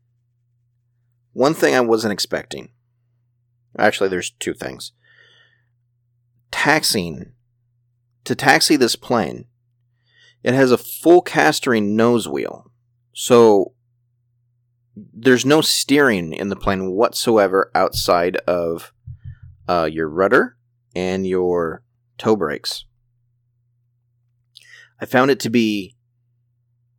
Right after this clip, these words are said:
very, very awkward and difficult.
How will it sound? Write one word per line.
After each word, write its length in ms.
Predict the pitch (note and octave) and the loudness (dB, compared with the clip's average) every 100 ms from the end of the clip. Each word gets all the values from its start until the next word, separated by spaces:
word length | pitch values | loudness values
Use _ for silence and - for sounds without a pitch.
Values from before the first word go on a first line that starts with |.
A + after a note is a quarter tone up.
| _ _ _ _ _ _ _ _ _ _ - | _ _ _ _ _ _ _ _ _ _ -20
very, 560 | A2 A2 B2 A#2+ A#2 | -16 4 8 8 6
very 340 | G#2 A2 A2 - - | 4 2 2 2 2
awkward 640 | G2+ F#2+ A2+ A2+ A2+ A2+ _ _ _ | 2 2 2 2 2 -4 _ _ _
and 260 | F#2+ F#2 - | -10 -10 -6
difficult. 600 | G2+ - - C2 - | -6 -6 -10 -10 -12